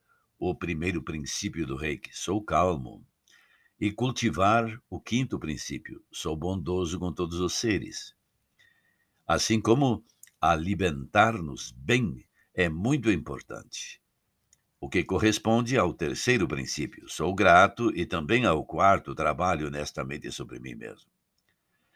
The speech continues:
Estas formas de cuidar de nós mesmos são substancialmente importantes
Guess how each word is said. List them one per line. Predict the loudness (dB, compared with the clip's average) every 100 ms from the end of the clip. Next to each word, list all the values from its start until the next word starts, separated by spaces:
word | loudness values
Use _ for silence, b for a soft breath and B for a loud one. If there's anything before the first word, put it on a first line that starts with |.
| _
Estas | 0 2 2 -2
formas | 4 4 4 0
de | -2
cuidar | -2 -4 -2 -2 -2
de | -4 -4
nós | 0 0 -2
mesmos | -10 -4 -2 -2 -6 -10 -10 -12 _ _ _ b b b
são | -2 2 2 0 -10
substancialmente | -6 -2 2 2 0 -8 -6 0 0 0 0 2 2 0 -2 -2 -6 -8
importantes | -4 -4 -4 -6 -6 -4 -4 -4 -8 -12 -14